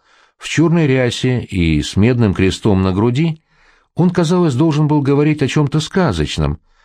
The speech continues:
а никак не о каких-то муках, с которых начал. Это было в сорок шестом, сразу после войны. Отец обещал меня взять с собой в Горький к бабушке на лето. И не на поезде, а на пароходе.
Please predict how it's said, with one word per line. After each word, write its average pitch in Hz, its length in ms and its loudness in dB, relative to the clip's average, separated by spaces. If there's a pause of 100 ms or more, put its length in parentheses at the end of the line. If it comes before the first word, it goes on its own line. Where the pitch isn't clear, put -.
(260)
а 90 100 -4
никак 104 340 0
не 110 80 4
о 92 60 0
каких-то 98 500 -2
муках, 110 640 0 (120)
с - 100 -14
которых 87 420 -2
начал. 78 460 0 (800)
Это 160 220 0
было 175 280 2
в - 40 -6
сорок - 280 -2
шестом, 85 560 -2 (260)
сразу 104 380 0
после 110 340 0
войны. 113 480 -2 (600)
Отец 82 420 0
обещал 85 380 0
меня 110 220 2
взять 101 300 0
с - 60 -14
собой 107 340 0
в 117 60 -2
Горький 110 460 0
к 73 60 -4
бабушке 76 480 0
на 90 100 2
лето. 80 360 0 (480)
И - 120 -2
не 85 120 4
на 82 140 2
поезде, 92 640 0
а 71 80 0
на 73 140 0
пароходе. 82 720 -2